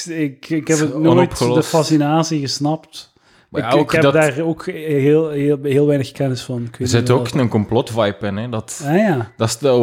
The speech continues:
Speaker 2: dat is toch, de complottheorie is toch dat, eh, dat zijn ex-rijkswachters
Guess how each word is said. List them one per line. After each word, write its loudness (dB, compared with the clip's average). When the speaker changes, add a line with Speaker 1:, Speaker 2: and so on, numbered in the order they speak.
Speaker 2:
dat 2
is -2
toch, 0
de 0
complottheorie 0
is -2
toch -2
dat, 2
eh, 4
dat 0
zijn 0
ex-rijkswachters -2